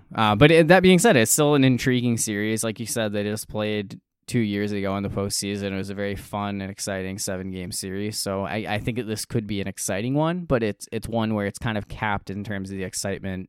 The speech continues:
because there's no Jamal Murray and because the expectations for these teams are kind of lower than, uh, they could be. So the final West series, the four five matchup,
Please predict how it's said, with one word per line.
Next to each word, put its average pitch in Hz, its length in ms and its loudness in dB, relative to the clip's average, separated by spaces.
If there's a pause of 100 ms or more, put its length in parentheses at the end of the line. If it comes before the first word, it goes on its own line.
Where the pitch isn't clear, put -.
because 98 400 -6
there's 95 240 -8
no 95 160 -4
Jamal 92 340 -6
Murray 95 400 -4
and 92 140 -6
because 95 300 -8
the 101 100 -8
expectations 95 720 -10
for - 60 -16
these 92 200 -12
teams 90 320 -12
are 87 60 -14
kind 92 220 -10
of 87 100 -12
lower 95 400 4
than, 92 260 0
uh, 101 280 0 (120)
they 90 120 0
could - 260 -2
be. - 240 0 (1400)
So 101 440 10
the 107 100 4
final 127 560 6
West 117 340 4
series, 110 720 2
the - 100 -4
four 113 420 0
five 101 420 2
matchup, 101 580 2